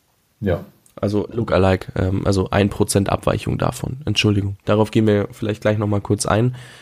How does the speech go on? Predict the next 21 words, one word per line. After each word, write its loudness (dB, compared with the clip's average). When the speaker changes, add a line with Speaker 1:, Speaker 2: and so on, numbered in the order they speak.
Speaker 2:
Ähm, 2
ein 0
Prozent 2
Abweichung 0
des -4
Durchschnitts 2
der 2
Personen, 4
die 2
ich -4
da, 2
ähm, 0
hochgeladen 0
habe. -4
So 2
rum. 0
Speaker 1:
Ja. -2
Speaker 2:
Genau. -2
So, -2
Speaker 1:
Genau. 4
Speaker 2:
sorry. 4